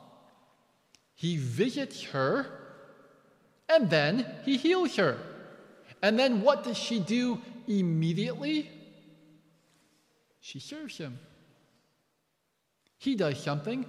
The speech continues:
she does something. God clothes the naked.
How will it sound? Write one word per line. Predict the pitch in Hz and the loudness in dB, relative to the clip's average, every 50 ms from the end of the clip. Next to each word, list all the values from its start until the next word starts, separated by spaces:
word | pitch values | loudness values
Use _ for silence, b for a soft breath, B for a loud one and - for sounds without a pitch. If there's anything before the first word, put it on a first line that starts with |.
| - - | -10 -16
she | - - - 294 269 | -10 -8 -6 -4 -2
does | 226 226 202 165 - | 0 2 0 0 0
something. | - 165 151 131 - - 131 123 - - - - - - - - - - _ _ _ _ _ _ _ _ _ _ _ _ _ _ _ _ _ _ _ _ _ _ _ _ _ _ _ _ _ - 139 | -2 -4 -4 -4 -6 -8 -8 -8 -10 -12 -16 -20 -20 -20 -20 -20 -20 -20 _ _ _ _ _ _ _ _ _ _ _ _ _ _ _ _ _ _ _ _ _ _ _ _ _ _ _ _ _ -4 4
God | 156 220 247 220 190 190 226 254 254 240 - - - - - - - | 6 6 8 8 6 4 2 0 -2 -4 -8 -12 -14 -16 -16 -16 -10
clothes | - - 269 277 277 269 196 185 277 277 | 2 6 8 8 8 6 2 -6 -6 -6
the | 277 254 | -6 -4
naked. | 247 262 254 254 - 233 196 143 131 | -2 0 -2 0 0 -2 -2 -2 -4